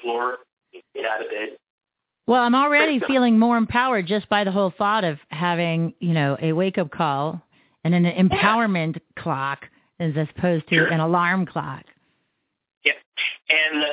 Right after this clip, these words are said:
Speaker 1: the book could be purchased, incidentally, on, uh, Amazon. It could be purchased on, uh, Books A Million and just about every other website, including, uh, Tate Publishing.
Speaker 2: And where's the radio show if we wanna go and listen to your updates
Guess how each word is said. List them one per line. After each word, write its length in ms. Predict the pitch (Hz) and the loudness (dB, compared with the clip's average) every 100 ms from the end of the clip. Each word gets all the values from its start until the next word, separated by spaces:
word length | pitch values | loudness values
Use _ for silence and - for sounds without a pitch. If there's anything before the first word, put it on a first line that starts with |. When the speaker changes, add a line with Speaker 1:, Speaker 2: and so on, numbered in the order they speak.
| 143 | -4
Speaker 1:
the 80 | 139 | -6
book 240 | - - | -6 -4
could 180 | 175 - | -4 -2
be 100 | 143 | -4
purchased, 460 | - 185 - - 139 | -2 -4 -4 -6 -8
incidentally, 760 | 131 - 147 147 180 180 170 | -10 -6 -6 -4 -4 -2 -2
on, 400 | 135 123 117 113 | -2 -4 -6 -6
uh, 80 | 110 110 | -6 -4
Amazon. 580 | 135 165 180 220 254 269 - - - | -4 -4 -4 -4 -6 -8 -14 -20 -10
It 80 | - | -4
could 180 | 127 - | -4 -2
be 140 | 120 | -4
purchased 540 | 117 165 160 156 143 - - | -4 -6 -4 -4 -4 -6 -6
on, 880 | 131 120 120 120 120 117 113 113 120 | -4 -2 -4 -2 -2 -2 -4 -6 -6
uh, 120 | - - | -8 -8
Books 240 | - - | -10 -8
A 60 | - | -8
Million 580 | 127 175 226 226 226 226 - - _ - | -6 -4 -2 -2 -6 -12 -20 -20 _ -2
and 520 | 120 120 120 117 117 | 0 0 -2 -4 -2
just 260 | 156 - 135 | -2 -2 -4
about 180 | 127 120 | -6 -2
every 300 | 151 170 156 | -2 0 -2
other 140 | 143 | -2
website, 440 | 123 147 - 151 143 | -2 -4 -4 -2 -2
including, 680 | 123 - 147 143 139 131 | -4 -4 -4 0 0 -2
uh, 120 | 123 117 - - | -4 -4 -8 -6
Tate 220 | 131 127 | -6 -6
Publishing. 480 | 117 92 - 87 - _ _ _ _ _ | -6 -4 -4 -4 -8 _ _ _ _ _
Speaker 2:
And 260 | 247 262 247 | 4 4 4
where's 260 | 302 349 | 2 2
the 140 | - 311 | 0 0
radio 560 | 285 302 302 269 247 | 2 2 2 2 2
show 420 | 233 - 247 233 | 0 0 2 2
if 140 | 226 - | 0 0
we 100 | 240 | 0
wanna 260 | 226 233 | 2 0
go 200 | 220 226 | 2 2
and 120 | 220 214 | 2 2
listen 340 | 220 - 214 | 0 0 0
to 120 | 220 | 2
your 300 | 214 202 196 | 2 2 2
updates 500 | 202 202 - 202 196 | 0 -2 -2 -2 -2